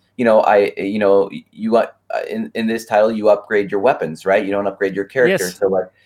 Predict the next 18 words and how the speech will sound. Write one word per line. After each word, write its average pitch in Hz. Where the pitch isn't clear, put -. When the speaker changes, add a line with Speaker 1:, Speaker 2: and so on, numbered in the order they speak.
Speaker 1:
how 123
do 131
Speaker 2:
Exactly. -
Speaker 1:
those 123
weapon 123
upgrades 117
work 110
with 113
the 104
resources, 107
and 95
how 110
many 110
upgrades 107
are 95
available? 101
And, 90
and 98